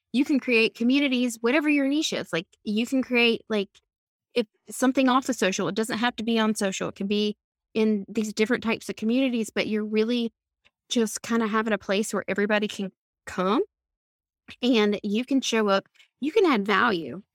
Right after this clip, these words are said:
<clears throat> Like, on my podcast, Gabby, on our podcast, we just, we give, we give, you can come to our podcast and listen to anything on the show, passive income.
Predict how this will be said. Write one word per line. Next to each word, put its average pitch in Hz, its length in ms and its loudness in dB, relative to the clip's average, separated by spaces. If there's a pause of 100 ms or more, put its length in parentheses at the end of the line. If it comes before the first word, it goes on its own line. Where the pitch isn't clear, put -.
(120)
<clears throat> 254 220 2
Like, 226 240 0
on 226 80 0
my 233 120 4
podcast, 220 600 -2
Gabby, 214 260 0
on 208 120 2
our 196 100 2
podcast, 220 380 -4
we 226 120 0
just, 254 280 -4 (960)
we 233 140 -2
give, 214 460 0 (180)
we 220 100 -2
give, 190 300 0 (100)
you 233 140 -2
can 285 100 2
come 277 160 0
to 254 60 4
our 226 100 4
podcast 220 420 -2
and 208 100 -2
listen 208 400 -2 (360)
to 220 520 0 (720)
anything 254 680 2 (400)
on 226 140 2
the 226 80 2
show, 220 500 0 (100)
passive 202 340 -2
income. - 360 -8